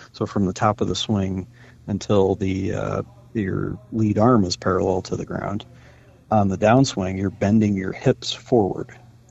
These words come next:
And you do that from about six degrees at the top of the swing, and you bend your hips forward two more degrees until your lead arm's parallel to the ground. By the time the shaft's parallel to the ground, you've bent your hips back seven degrees relative to where they just were. At impact, you bend back five degrees more.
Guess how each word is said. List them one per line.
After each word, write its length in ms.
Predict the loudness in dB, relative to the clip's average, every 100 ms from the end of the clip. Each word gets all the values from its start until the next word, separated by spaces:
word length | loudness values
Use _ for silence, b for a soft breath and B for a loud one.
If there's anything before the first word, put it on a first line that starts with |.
| -6
And 100 | -4
you 60 |
do 160 | -2 -2
that 240 | -2 -4
from 400 | -6 -6 -6 -6
about 280 | 0 0 2
six 220 | 0 -2
degrees 340 | -4 -4 -4 -4
at 120 | -10
the 60 |
top 260 | -4 -2 -2
of 80 | -6
the 40 |
swing, 400 | -6 -8 -8 -8 -6
and 140 | -6
you 60 | -4
bend 180 | -4 -4
your 80 | -6
hips 220 | -8 -8
forward 420 | -2 -2 -2 -6 -14 _
two 180 | -2 0
more 200 | 2 2
degrees 440 | 0 -4 -4 -4 -6
until 260 | -8 -6
your 100 | -4
lead 200 | -2 -2
arm's 220 | -2 -6
parallel 400 | -8 -8 -6 -6
to 60 | -6
the 80 | -8
ground. 160 | -10 -14 b b b b b b _
By 140 | 0 0
the 80 | 2
time 160 | -2
the 60 | 0
shaft's 300 | 4 4 2
parallel 360 | -2 0 0 -4
to 60 |
the 0 |
ground, 280 | -4 -4 -2
you've 200 | -4 -4
bent 180 | -4 -2
your 140 | -4
hips 340 | -2 -2 -2 -4
back 380 | -2 -2 -4 -6
seven 420 | -2 0 0 -2
degrees 680 | 0 2 2 2 -4 -6
relative 440 | -2 -2 -2 -4 -6
to 80 | -4
where 160 | -4
they 100 | -4
just 240 | -6 -8 -6
were. 300 | -6 -6 -10 b b b -6
At 160 | 0
impact, 500 | 4 4 4 0 0
you 60 | -4
bend 260 | -2 0 0
back 240 | -2 -2
five 360 | 0 2 2 0
degrees 380 | -6 -6 -4 0
more. 360 | 0 0 -4